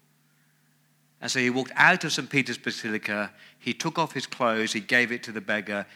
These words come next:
and he became a beggar. And he founded a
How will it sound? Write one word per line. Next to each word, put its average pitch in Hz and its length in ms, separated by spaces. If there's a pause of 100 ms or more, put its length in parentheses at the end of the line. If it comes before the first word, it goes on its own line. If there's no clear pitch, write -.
(140)
and 110 120
he 110 240
became 101 460
a 95 60
beggar. 98 440 (1600)
And 107 120
he 113 80
founded 113 640 (880)
a 104 380